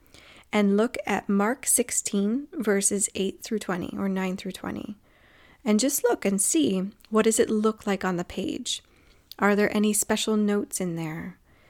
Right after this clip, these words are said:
Uh, does your Bible separate this passage from the rest of the book? Like, does it give it a few spaces and a line in between? It's the very last few paragraphs in Mark, and in two out of three of the Bibles that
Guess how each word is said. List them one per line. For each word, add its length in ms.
Uh, 180
does 200
your 100
Bible 280
separate 380
this 140
passage 460
from 180
the 120
rest 520
of 380
the 60
book? 540
Like, 160
does 140
it 80
give 200
it 100
a 40
few 200
spaces 560
and 100
a 60
line 320
in 140
between? 500
It's 180
the 120
very 280
last 360
few 180
paragraphs 580
in 140
Mark, 240
and 300
in 360
two 520
out 180
of 80
three 460
of 180
the 80
Bibles 400
that 120